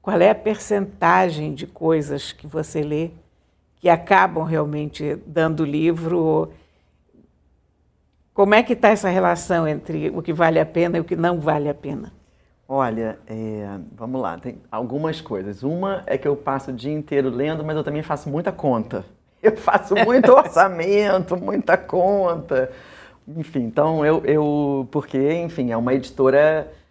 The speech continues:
Speaker 2: é, a gente publica mais ou menos uns vinte e cinco livros por ano, e oitenta por cento desses livros, pelo menos, são livros que a gente desenvolve.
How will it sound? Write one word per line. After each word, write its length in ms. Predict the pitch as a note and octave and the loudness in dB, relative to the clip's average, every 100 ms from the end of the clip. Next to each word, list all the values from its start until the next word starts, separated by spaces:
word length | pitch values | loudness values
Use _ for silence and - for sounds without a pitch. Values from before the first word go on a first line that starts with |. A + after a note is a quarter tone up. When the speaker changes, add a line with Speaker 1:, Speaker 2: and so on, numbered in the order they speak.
| _ _ | _ _
Speaker 2:
é, 680 | C#3 C3+ C3 B2 A#2 A2 G2 A2 | -2 0 2 0 -2 -4 -6 -8
a 80 | A2 | -10
gente 200 | A#2 A2+ | -10 -10
publica 400 | C3+ A#2 C3 B2 | -8 -6 -4 -4
mais 360 | G#2 A#2 C3 B2+ | -4 0 0 0
ou 60 | |
menos 180 | B2+ A#2+ | -2 -4
uns 100 | B2+ | -4
vinte 160 | C3 B2+ | -4 -4
e 40 | |
cinco 240 | C#3 C3 | -6 -4
livros 240 | C3 B2 A#2 | -4 -6 -6
por 200 | D3+ D3+ | -4 -2
ano, 360 | D3 E3+ F#3 - - _ _ | 0 -2 -4 -10 -20 _ _
e 80 | D#3 | -2
oitenta 600 | E3+ E3+ E3+ F#3+ A#3 A#3+ | -2 -2 0 0 0 -4
por 200 | A#3 F#3+ | -4 -8
cento 540 | - E3 D#3+ F#3+ F#3+ C#3+ | -6 -8 -4 -4 -6 -8
desses 420 | C#3+ D3 C#3 A#2+ | -6 -6 -8 -8
livros, 420 | B2 C3 D3 D3 | -4 -4 -6 -10
pelo 340 | - F3 G#3 F3 | -2 0 0 0
menos, 480 | C#3+ D3 E3+ F#3 | -2 -2 -4 -8
são 180 | - G3 | -8 -6
livros 400 | E3+ F#3 G#3+ - | -4 -4 -4 -8
que 120 | - | 0
a 80 | G3 | 2
gente 380 | F3 F3 G#3+ G3 | 2 0 -2 -2
desenvolve. 760 | G3 G#3 B3 - B2+ G#2 F#2+ | -4 -4 -2 2 0 -2 -14